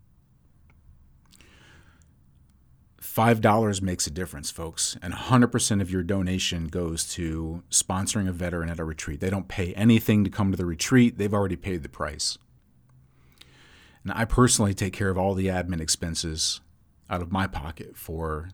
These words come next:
the nonprofit, Operation Save Our Soldiers. So that one hundred percent of your money, you know where it goes. It goes directly to getting that veteran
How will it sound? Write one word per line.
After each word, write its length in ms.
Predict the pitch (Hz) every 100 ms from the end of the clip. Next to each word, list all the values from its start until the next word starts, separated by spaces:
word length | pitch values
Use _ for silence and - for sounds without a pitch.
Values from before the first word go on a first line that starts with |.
| -
the 80 | 78
nonprofit, 600 | 78 71 73 - - - - - - - - - _ _ _ _ - -
Operation 420 | 76 82 - 78
Save 220 | - 76
Our 100 | 67
Soldiers. 560 | - 71 - - - - _ _ _ _ - - - - _ _ _ _ _
So 200 | - 101
that 240 | 95 92 110
one 260 | 110 123
hundred 220 | 123 127
percent 240 | 123 - 95
of 80 | 80
your 260 | 98 120
money, 480 | 127 156 160 170 170 - 117
you 220 | 98 117
know 140 | 101
where 200 | 92 90
it 120 | 90
goes. 500 | 98 58 - - - 208 - _ _ _ _ _ _ _ _
It 220 | 107 92
goes 480 | 87 107 107 104 98
directly 720 | - 110 95 98 101 - 104
to 120 | 95 85
getting 300 | 98 101 104
that 200 | 101 90
veteran 600 | 90 87 85 82 82